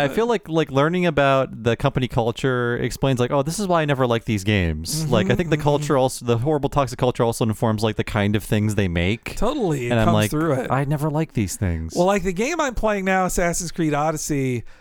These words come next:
Speaker 2: which I was enjoying in the ways I enjoyed old Assassin's Creeds, uh, one thing I liked, I actually liked about it was the dude you play as, it's the most gay I can be in a game ever,
Speaker 1: <laughs>
Speaker 2: like, or a major game like this. There are l-, romance angles, like, most, very video gamey,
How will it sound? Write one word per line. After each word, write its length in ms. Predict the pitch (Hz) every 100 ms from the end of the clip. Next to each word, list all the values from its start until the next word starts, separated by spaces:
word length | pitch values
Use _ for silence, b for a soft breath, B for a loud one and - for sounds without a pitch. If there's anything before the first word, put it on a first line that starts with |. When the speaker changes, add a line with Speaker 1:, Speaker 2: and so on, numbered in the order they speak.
| b
Speaker 2:
which 160 | 156 185
I 100 | 170
was 300 | 185 214 196
enjoying 480 | 180 170 170 180 170
in 80 |
the 80 | 165
ways 360 | 143 139 151 143
I 140 | 147
enjoyed 440 | 143 135 123 135 131
old 220 | 139 135
Assassin's 440 | - 143 143 147
Creeds, 540 | - 147 143 143 143 - B B B -
uh, 280 | 156 156
one 220 | 151 165 180
thing 140 | 196
I 60 | 160
liked, 380 | 156 180 180 -
I 220 | 151 175
actually 320 | 190 156 170 139
liked 220 | 139 147
about 200 | 139 135
it 80 | 135
was 300 | 139 127 - b b b
the 120 | -
dude 340 | 135 156 208 214
you 140 | 214
play 360 | - - 147 165
as, 440 | 180 185 175 - b b b -
it's 280 | 160 180
the 160 | - 196
most 580 | 165 175 233 262 - 196
gay 420 | 165 170 185 180
I 140 | 170
can 240 | 165 165 147
be 220 | 151 160
in 80 | 156
a 80 | 135
game 360 | 143 151 156
ever, 540 | 139 123 127 170 196 196
Speaker 1:
<laughs> 120 | 147
Speaker 2:
like, 220 | 147 117
or 220 | 165 156
a 200 | 160 160
major 420 | 160 190 196 165 156
game 320 | 156 156 147
like 280 | 135 123 -
this. 400 | 143 127 113 -
There 200 | 147 160
are 200 | 156 160
l-, 140 | 156 156
romance 720 | 151 160 151 156 170 156 -
angles, 960 | 151 156 151 147 147 143 143 139 123
like, 300 | 135 135 127
most, 380 | 113 143 143 -
very 500 | - 139 160 165 151
video 400 | 135 139 139 139
gamey, 560 | 120 127 123 120 120